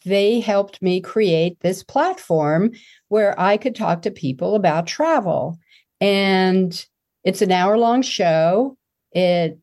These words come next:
airs every single week. And back then, it would be uploaded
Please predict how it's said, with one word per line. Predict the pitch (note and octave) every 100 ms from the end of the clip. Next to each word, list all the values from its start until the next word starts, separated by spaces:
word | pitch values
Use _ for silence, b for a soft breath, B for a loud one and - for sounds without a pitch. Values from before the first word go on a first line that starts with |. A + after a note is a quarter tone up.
| -
airs | F3 F3+ F#3+ G3 -
every | F3 F3 G3
single | G3 G#3+ A3+ A3+
week. | E3 E3 A3+ B3 - _ _ _ _ _ -
And | G3+
back | G3 G3 G3
then, | A3+ D4+ F4+ G#3 F#3+ G#3 -
it | G#3 G3+
would | G#3 F#3
be | G#3 F#3+ -
uploaded | A#3 A#3+ - G3+ A3+ B3 F#3 E3 E3+